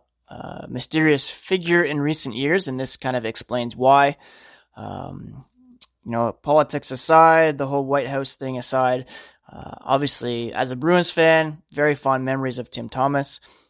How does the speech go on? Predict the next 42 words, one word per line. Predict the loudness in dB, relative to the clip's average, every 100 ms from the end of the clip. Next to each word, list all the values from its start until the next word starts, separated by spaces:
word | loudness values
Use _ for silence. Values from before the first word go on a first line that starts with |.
| _
He | -12
won | -4 0 0 0 -8
the |
Bruins | -10 -8 -8 -8
a | -10
cup | 2 2 2 -4 -20 _ _ _ _ _
in | -12 -10 -10
twenty | -6 -4 -2
eleven, | 4 4 4 0 -4 _ _ _ -12
and, | -8 -6 -6 -6 -8 -12 -14
uh, | -14 -12 -14
he's | -14 -14 -8
one | -4 -4
of | -2
the | -2 -2 -8 -20 _ _ _ _ _ _
greatest | 4 4 4
goalies | 6 6 6 2
in |
franchise | -4 0 0 0 -2 -2
history | -2 0 0 -2
as | -2 -4
a |
result, | -6 0 4 4 2
despite | -10 -6 -6 -8 -18
his, | -12 -8 -8 -10 -14
uh, | -14 -12
fairly | 2 4 4 2
limited | -2 -4 -8
time | -6 -6 -6 -10
with | -14 -14
the | -12
Bruins. | -2 0 0 -2 -10 -20 -20 -20 _ -16
Um, | -12 -10 -10 -12 -14 -16 -20 _ -4
but | 0
yeah, | 2 2
I'll | 2 2 2
always | 2 0 -4
have | -8
fond | -4 -4 -2
memories | -6 -8 -10
of | -10 -8
him. | -8 -6 -8